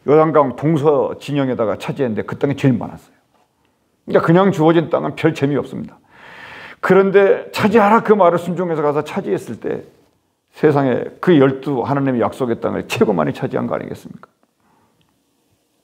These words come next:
인생과 믿음을 비교해 보자고요. 무엇이 하나님이 우리를 이끌어 가시는 힘인지. 그러니까 우리가 아무것도 없어도요. 그 믿음 가지고 살아있으면 이스라엘 땅이 되는 것이고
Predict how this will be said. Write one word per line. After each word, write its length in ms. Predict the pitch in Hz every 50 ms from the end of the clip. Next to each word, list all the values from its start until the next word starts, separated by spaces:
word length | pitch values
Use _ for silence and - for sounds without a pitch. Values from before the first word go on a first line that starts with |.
| _ _ _ _ _ _ _ _ _ _ _
인생과 480 | - 113 131 139 139 143 135 131 131 135
믿음을 360 | 120 110 113 123 113 113 117
비교해 360 | - - - 120 101 110 104
보자고요. 380 | 92 - 85 - 95 - - - _ _ _ _ _ _
무엇이 460 | - 117 117 139 156 170 165 143 170
하나님이 340 | 156 143 143 139 139 139 135
우리를 280 | 131 123 120 123 123 120
이끌어 280 | 113 - - 127 - 101
가시는 280 | 113 110 - 110 110
힘인지. 380 | 117 117 117 - - - _ _ _ _ - - - - - - - - - - - - _ -
그러니까 100 | 156 185
우리가 280 | 180 196 196 - - -
아무것도 380 | 220 233 214 220 208 214 208
없어도요. 580 | 165 143 - - 160 - - - - - - - _ _ _ _ _ _ -
그 120 | - 208
믿음 340 | 226 196 160 170 165 196 190
가지고 260 | 180 170 151 165 156
살아있으면 640 | - 151 156 151 139 131 - - 123 139 147 - 82 - - _ _ _ _ _ _ -
이스라엘 440 | 151 147 147 156 156 147 139 - -
땅이 260 | - 156 170 175 165
되는 240 | 151 131 131 139 127
것이고 560 | 131 120 - - - 92 87 82 - -